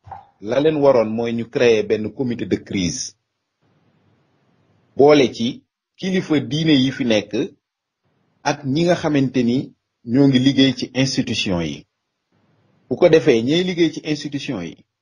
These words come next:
xool naka la ñu mën a demander yenn autorisation yi ak ye-, am yenn information yi techniquement ci naka la ñu mën a yóbboo corps sans pour autant que mu am benn incident ci fa ñu koy yóbbu.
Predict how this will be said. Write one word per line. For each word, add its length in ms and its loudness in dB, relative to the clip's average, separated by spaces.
xool 440 2
naka 400 -2
la 120 0
ñu 140 -4
mën 220 -2
a 40 -2
demander 540 0
yenn 280 0
autorisation 840 2
yi 180 0
ak 160 -6
ye-, 280 2
am 160 0
yenn 340 2
information 840 0
yi 260 -4
techniquement 840 2
ci 400 -4
naka 320 2
la 100 4
ñu 100 0
mën 180 0
a 40 0
yóbboo 600 2
corps 360 2
sans 360 -2
pour 240 -2
autant 380 0
que 60 -2
mu 340 -4
am 260 -2
benn 380 2
incident 600 0
ci 460 -2
fa 200 0
ñu 100 2
koy 200 2
yóbbu. 300 -2